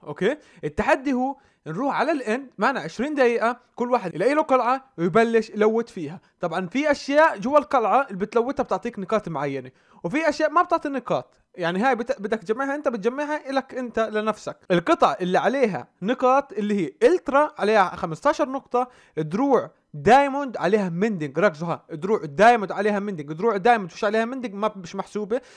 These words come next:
دروع دايموند عليها مندنج بعشر نقاط، أدوات أو تولز عليها مندنج، دايموند طبعا، آه، عشر نقاط، عندكم الإيميرالد عليه نقطتين، الدايموند عليه نقطة واحدة، وبعدين بنجمع هذا كله وبنشوف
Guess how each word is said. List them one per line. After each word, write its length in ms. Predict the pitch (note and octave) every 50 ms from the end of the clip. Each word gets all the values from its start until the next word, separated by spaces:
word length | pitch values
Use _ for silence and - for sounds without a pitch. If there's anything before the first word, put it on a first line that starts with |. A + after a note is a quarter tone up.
| - A3+ -
دروع 220 | D3+ E3 A3+ A#3+
دايموند 340 | G#3+ F#3+ A#3+ A3+ G3+ F3 D3+
عليها 320 | C3+ D3+ F3 G#3+ A#3 B3
مندنج 480 | B3+ C#4 D#4 D4+ C4+ B3+ D4+ D#4 D4 B3 - _ _ _ _ _ _ _
بعشر 360 | - C#3 D3 A3 - D4+ C#4+ C#4
نقاط، 540 | C#4 C4 - B3+ C4 C4 B3+ B3+ - -
أدوات 540 | G3 F#3 F3 G3+ G#3 A3 B3 A#3+ F#3+ F3+ -
أو 140 | - F3 E3+
تولز 460 | D#3+ - - A#3+ B3 G#3+ D#3 - -
عليها 360 | - - D#3+ G#3 A#3 G#3+ G#3
مندنج، 520 | G3+ A#3 C4+ C4 B3 A#3 C4 C4 C4 A#3+ - _ _ _ _ _ -
دايموند 400 | D3 C#3+ G3 A3+ A#3+ A3+ A3 G#3+
طبعا، 420 | - - A3+ G3+ G3+ G3+ A#3 B3 B3 _ _ _ _ _ _ _ -
آه، 220 | - D#3 D#3+ E3 E3
عشر 300 | C#3 G#2+ F#3 A#3+ A#3+ G#3+
نقاط، 460 | A3 A3 A3 A3+ A#3 A#3 A3 A3+ -
عندكم 360 | D3 G3+ A#3 G3 - G3+ F3+
الإيميرالد 640 | E3 E3 - B3 C#4+ C#4+ C#4+ C#4 C#4 C#4 C#4 G#3 F#3
عليه 240 | C3 E3+ F#3+ A3 G#3
نقطتين، 640 | F3+ F3+ B3+ C4 - - C4+ - - C4 B3+ B3 - -
الدايموند 520 | F#3+ D#3+ D#3+ G#3+ A3+ A3+ A#3 A3+ A3 - -
عليه 240 | - F3+ G3 G#3 G3+
نقطة 380 | E3 F#3+ A#3 A#3+ - - -
واحدة، 360 | F3+ D#3 C#3 - D3+ C3 B2+ - _ _ _ -
وبعدين 400 | - C#3+ G3 A#3 A3 C#4 C#4+ C#4+
بنجمع 560 | C4+ A3+ G#3+ G3+ F#3 E3 A3+ B3 B3 A#3 A3+
هذا 320 | F#3 F#3+ G3+ A#3 B3 G#3+ G3+
كله 360 | - - C4 C4+ C#4+ D#4 D#4+
وبنشوف 520 | - - G#3 G3+ G3 - - B3 B3+ B3